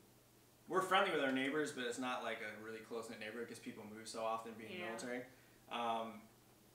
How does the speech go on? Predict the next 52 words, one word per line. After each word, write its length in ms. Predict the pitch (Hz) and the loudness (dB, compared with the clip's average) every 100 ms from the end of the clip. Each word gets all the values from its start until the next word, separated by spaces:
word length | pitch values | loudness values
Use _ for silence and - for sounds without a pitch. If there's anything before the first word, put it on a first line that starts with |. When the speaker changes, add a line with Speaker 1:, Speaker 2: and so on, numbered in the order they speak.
| - 139 | -16 -4
Speaker 1:
and 580 | 127 123 123 123 123 120 | -2 0 0 -2 -4 -2
he 120 | 135 | -2
does 380 | 131 139 139 131 | 4 4 4 0
love 260 | 127 127 | 0 -2
to 60 | 117 | -4
swim. 320 | - 131 110 | -2 -2 -4
He 100 | 113 | -8
cries 520 | 110 - 113 117 107 104 | -8 0 4 4 2 -4
as 60 | 104 | -8
soon 180 | 117 110 | -8 -8
as 140 | 104 | -10
we 80 | 104 | -10
get 200 | 104 - | -10 -8
close 260 | 110 107 | -8 -8
to, 60 | 110 | -8
like, 200 | 101 - - - | -8 -10 -16 -16
the 60 | 104 | -10
water 440 | 104 107 - 104 101 | -4 -4 -4 -8 -12
if 100 | 104 | -12
we're 80 | 104 | -12
going 120 | 104 | -12
to 60 | 98 | -12
the 60 | 95 | -14
beach 300 | 101 101 - | -14 -12 -12
or, 120 | 101 98 | -10 -8
like, 140 | 101 | -8
the 60 | - | -8
Speaker 2:
Mm-hmm. 140 | 98 | -10
Speaker 1:
marina 300 | 98 208 - | -10 -10 -12
or 40 | - | -12
something. 320 | - - - - - - - - - - - - | -12 -12 -14 -18 -20 -20 -20 -20 -20 -20 -20 -18
Um, 160 | - - - | -16 -16 -14
do 60 | |
you 60 | 107 | -14
have 80 | 110 | -14
any 140 | 120 123 | -14 -14
other 140 | 120 - | -16 -14
questions 380 | - - - 123 | -12 -12 -12 -14
left? 140 | 123 - - - - - - | -16 -20 -20 -20 -20 -14 -8
Speaker 2:
Um, 840 | 240 240 233 233 233 233 233 226 - - - - - - - - - - - - - - - - - - - - - - - - 247 | -4 -4 -4 -4 -6 -8 -10 -12 -18 -20 -20 -20 -20 -20 -20 -18 -16 -16 -18 -20 -20 -20 -20 -20 -20 -20 -20 -20 -20 -20 -20 -16 -8
I 40 | |
mean, 100 | 285 | -2
there's 220 | 294 294 | -2 -2
a 80 | 311 | -6
few 220 | 277 262 | -2 0
other 220 | 254 254 254 | 0 -2 -2
ones, 300 | 247 247 240 | -2 -2 -6
but 80 | 226 | -4
a 80 | 214 | 0
lot 200 | 202 214 | 2 0
of 80 | |
them 80 | 214 | -2